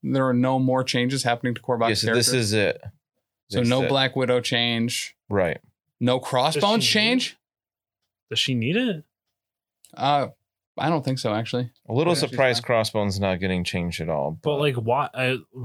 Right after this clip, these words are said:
Speaker 3: other than fixing his energy defense, what does Crossbones need?
Speaker 1: Uh, I would like to see them drop overpower by one power. I think that would be it. That's all I,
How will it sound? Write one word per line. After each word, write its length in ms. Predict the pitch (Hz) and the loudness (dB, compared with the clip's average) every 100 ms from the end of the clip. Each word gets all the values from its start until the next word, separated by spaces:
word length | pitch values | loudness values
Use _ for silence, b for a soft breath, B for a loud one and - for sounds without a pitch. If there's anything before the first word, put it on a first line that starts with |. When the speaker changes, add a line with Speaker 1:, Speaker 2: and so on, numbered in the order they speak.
| 110 139 _ B B | -12 -16 _ B B
Speaker 3:
other 180 | 127 143 | -2 0
than 280 | 139 131 117 | 2 0 0
fixing 380 | - 131 131 120 | -2 -2 -2 0
his 540 | 113 110 107 101 - - | 0 -2 -2 -2 -4 -6
energy 480 | 127 120 123 113 107 | -4 -2 -2 -2 -4
defense, 540 | 95 101 104 110 110 - | -4 -6 -4 -6 -6 -6
what 120 | 117 | -4
does 340 | 117 117 110 - | -2 -2 -4 -8
Crossbones 480 | - 117 110 117 104 | -4 -4 -2 -4 -4
need? 260 | 107 113 90 _ _ _ _ _ _ _ - | -4 -4 -6 _ _ _ _ _ _ _ -2
Speaker 1:
Uh, 340 | 226 226 220 - | 0 2 0 0
I 140 | 202 | 0
would 160 | 277 285 | 0 2
like 140 | 233 | 0
to 100 | 190 | 0
see 180 | 165 165 | 0 0
them 220 | 156 143 | 2 0
drop 480 | 123 120 123 123 123 | 0 0 0 0 -2
overpower 560 | - 127 123 123 120 120 | -4 -2 -2 2 2 2
by 160 | 113 | 0
one 460 | 113 113 113 113 107 _ | 0 0 0 -2 -8 _
power. 420 | - 110 - - - | -6 -4 -4 -6 -8
I 80 | - | -10
think 220 | 123 117 | -6 -4
that 180 | 120 - | -2 -4
would 240 | 117 113 - _ _ _ _ _ _ | -4 -6 -8 _ _ _ _ _ _
be 300 | 120 120 120 _ _ _ _ _ _ | -2 0 -2 _ _ _ _ _ _
it. 240 | - 220 - _ _ | -2 -2 -4 _ _
That's 120 | 147 151 | -6 -2
all 140 | 147 | -2
I, 120 | 147 | -4